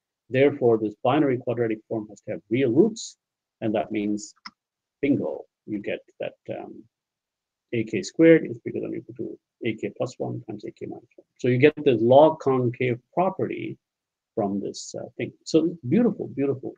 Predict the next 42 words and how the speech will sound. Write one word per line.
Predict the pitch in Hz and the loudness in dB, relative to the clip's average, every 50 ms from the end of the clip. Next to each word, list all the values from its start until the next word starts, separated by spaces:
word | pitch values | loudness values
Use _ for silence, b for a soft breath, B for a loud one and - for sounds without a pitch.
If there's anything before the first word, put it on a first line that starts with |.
| _ _ _ _ _ _ _ _ _ _ | _ _ _ _ _ _ _ _ _ _
theorem, | 127 104 92 92 - - | 2 2 2 0 -4 -6
and | 113 92 | -8 -10
it's | - _ _ | -12 _ _
very | 85 82 82 | -10 -10 -8
simple. | - - 85 - - - | -6 -6 -6 -6 -6 -10
You | - - | -10 -8
can | - - - | -8 -10 -6
teach | - 110 107 - - | -6 -6 -8 -8 -16
it | - _ | -14 _
to | - - 127 120 | -10 -10 -10 -6
first | - 110 104 - - | -6 -6 -6 -6 -10
year, | - 90 85 - _ _ _ _ _ _ _ _ _ _ _ | -14 -14 -14 -14 _ _ _ _ _ _ _ _ _ _ _
first | - 113 110 - | -8 -8 -8 -6
year | - 113 110 - | -12 -14 -12 -8
calculus | - 139 143 - - 117 - - | -8 -8 -6 -6 -8 -10 -10 -10
students | - _ 113 101 110 117 117 | -8 _ -6 -4 -4 -6 -4
after | 117 113 113 120 - 117 | -6 -6 -6 -2 -2 2
you've | 110 110 110 - - | 2 2 0 0 -4
taught | 135 120 123 - | -6 -6 -2 -2
them | 127 131 | 0 2
Rolle's | 131 139 165 196 170 120 - - | 4 4 4 2 2 -2 -4 -8
theorem. | _ - - - - - _ _ _ _ _ _ _ _ _ _ - _ - | _ -14 -14 -14 -16 -18 _ _ _ _ _ _ _ _ _ _ -8 _ 0
Okay, | 226 226 - - - - _ _ _ _ _ _ _ _ _ _ _ _ _ _ - - _ _ _ _ _ _ _ _ | 0 0 0 -6 -8 -12 _ _ _ _ _ _ _ _ _ _ _ _ _ _ -20 -20 _ _ _ _ _ _ _ _
what | _ 160 190 196 | _ 8 8 10
are | 196 | 10
the | 180 165 156 | 10 10 10
applications | 147 143 139 139 131 127 - 135 135 127 - 135 113 | 8 6 4 2 -4 -2 0 -2 -2 0 -2 -2 -2
of | 120 110 | 0 -2
Newton's | 120 139 139 - 127 120 - | -2 -2 -4 -4 -6 -6 -6
theorem? | - - 123 120 120 - - _ _ _ _ - | -6 -8 -8 -8 -10 -14 -20 _ _ _ _ -2
Well, | 170 165 196 214 208 208 202 208 302 - _ _ _ _ _ _ _ _ _ _ _ | 2 4 4 6 6 4 4 2 -2 -8 _ _ _ _ _ _ _ _ _ _ _
any | 175 202 233 220 | 4 6 6 4
permutation, | 214 - 202 196 190 180 165 165 165 170 165 165 147 135 123 | 4 4 4 8 8 8 8 8 6 6 6 6 2 2 2
remember, | 127 123 123 127 123 123 123 123 123 113 | 2 2 2 2 2 2 2 2 0 0
can | - _ 120 117 | -2 _ -6 -4
be | 117 120 | -2 -4
written | 117 127 123 - 120 | -4 -4 -4 -2 -2
as | 113 110 | -2 -2
a | 107 | -2
product, | 104 _ - 127 120 117 113 113 - _ _ - - - 131 | -4 _ 0 2 2 2 0 -4 -6 _ _ -20 -16 -10 -10
uh, | 120 117 117 117 117 110 | -8 -8 -8 -8 -8 -8
of | 107 | -8